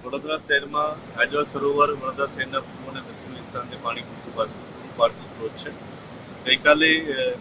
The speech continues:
થયેલા વરસાદના કારણે આજવા સરોવરની સપાટીમાં વધારો થયો છે. રૂલ લેવલના ધ્યાનમાં રાખીને અને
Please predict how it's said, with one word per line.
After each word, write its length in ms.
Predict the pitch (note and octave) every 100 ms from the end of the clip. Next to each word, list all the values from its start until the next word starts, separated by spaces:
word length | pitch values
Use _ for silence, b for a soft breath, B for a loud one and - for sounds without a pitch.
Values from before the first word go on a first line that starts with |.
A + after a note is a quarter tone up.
| B2+
થયેલા 240 | B2+ C3
વરસાદના 480 | C#3 B2 A#2+ C3 B2+ B2
કારણે 300 | A#2+ B2 C#3+
આજવા 300 | C3+ A#2 B2+
સરોવરની 400 | C3+ B2+ A#2+ B2
સપાટીમાં 600 | B2 - A#2 A#2 A#2 A2+
વધારો 260 | - A2+ B2+
થયો 260 | - B2+
છે. 180 | B2+ C#3+ D3+ - - - - - -
રૂલ 140 | B2+ D3
લેવલના 420 | D3+ D3 D3+ D3
ધ્યાનમાં 380 | C3+ B2 C3 C3+
રાખીને 420 | B2+ - C3+ C#3
અને 760 | D3 - - - A#2+ B2 B2